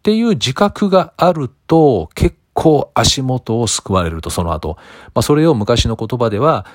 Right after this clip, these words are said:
公事魔多しっていうね、あの、良いことの時には悪魔がいるってね、魔が差すっていうね、公事魔多しっていう言葉がありますよね。だからもうすでに、えー、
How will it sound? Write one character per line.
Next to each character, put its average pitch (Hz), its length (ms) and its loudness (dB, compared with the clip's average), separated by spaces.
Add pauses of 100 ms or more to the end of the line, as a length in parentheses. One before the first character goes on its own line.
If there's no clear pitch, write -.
(140)
公 156 400 2
事 101 300 -2
魔 104 260 0
多 120 240 2
し 101 180 -2
っ 95 40 -16
て - 180 -16
い 76 60 -8
う 73 120 -12
ね、 117 300 -6
あ 90 140 -6
の、 90 100 -4
良 165 160 2
い 131 60 -2
こ 104 100 -2
と 92 140 -6
の 85 80 -6
時 87 240 -12
に 87 60 -8
は 82 280 -4
悪 127 180 -4
魔 87 140 -4
が 78 80 -8
い 82 60 -10
る 87 60 -10
っ 87 40 -12
て - 160 -14
ね、 101 160 -4
魔 104 200 2
が 147 100 2
差 139 160 -2
す - 140 -6
っ - 20 -12
て - 320 -14
い 73 80 -8
う 78 80 -8
ね、 117 180 -2 (540)
公 147 240 2
事 87 100 -8
魔 113 240 0
多 139 220 2
し 95 200 2
っ - 40 -8
て - 180 -8
い 87 60 -2
う - 40 -4
言 90 80 -4 (140)
葉 82 60 -2
が 76 80 -6
あ 69 40 -4
り 78 80 -6
ま 85 140 -4
す - 140 -6
よ 69 100 -8
ね。 107 300 0 (640)
だ 139 80 -2
か 135 80 2
ら 135 80 4
も 151 80 0
う 151 40 2
す 277 180 0
で 233 160 2
に、 156 560 0
え - 40 0
ー、 107 1000 0